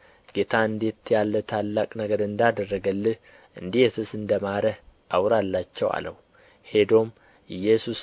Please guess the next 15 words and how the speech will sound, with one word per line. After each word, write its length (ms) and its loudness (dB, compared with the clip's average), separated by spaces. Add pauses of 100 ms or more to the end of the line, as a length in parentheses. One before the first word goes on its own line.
እንዴት 460 -4
ያለ 320 2
ታላቅ 540 -4
ነገር 260 -4
እንዳደረገለት 920 -4 (440)
አስር 380 -6
ከተማ 320 -4 (120)
በሚባል 680 -4
አገር 320 4 (420)
ይሰብክ 480 0
ጀመር። 420 -4 (340)
ሁሉም 460 -6 (440)
ተደነቁ። 520 4 (520)
ኢየሱስም 600 -2 (580)
ደግሞ 260 4